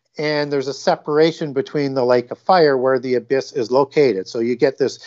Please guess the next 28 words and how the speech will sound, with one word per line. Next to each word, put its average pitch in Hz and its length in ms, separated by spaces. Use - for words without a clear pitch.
conflation 160 640
of 131 120
the 131 100
word 127 240
hell 147 440
instead 143 320
of 131 200
translating 151 720
exactly 135 760
as 143 140
it - 120
should 151 180
have 143 160
come 139 180
out 135 100
of 127 120
Hebrew 147 440
for 135 160
the 120 120
name 170 320
so 147 120
that 135 180
people 160 260
don't 139 340
get 156 220
the 143 100
terms 143 420
confused. 139 880